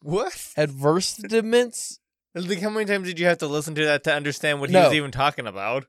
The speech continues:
Speaker 2: It wasn't, 'cause, like, for some reason, like, you know, English people, they say garage instead of garage, Adidas instead of Adidas. They always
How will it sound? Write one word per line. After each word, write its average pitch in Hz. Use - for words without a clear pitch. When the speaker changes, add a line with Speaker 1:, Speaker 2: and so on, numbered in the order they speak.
Speaker 2:
It 139
wasn't, 214
'cause, 156
like, 147
for 147
some 233
reason, 135
like, 131
you 147
know, 120
English 147
people, 127
they 127
say 127
garage 113
instead 107
of 110
garage, 113
Adidas 117
instead 110
of 117
Adidas. 131
They 127
always 143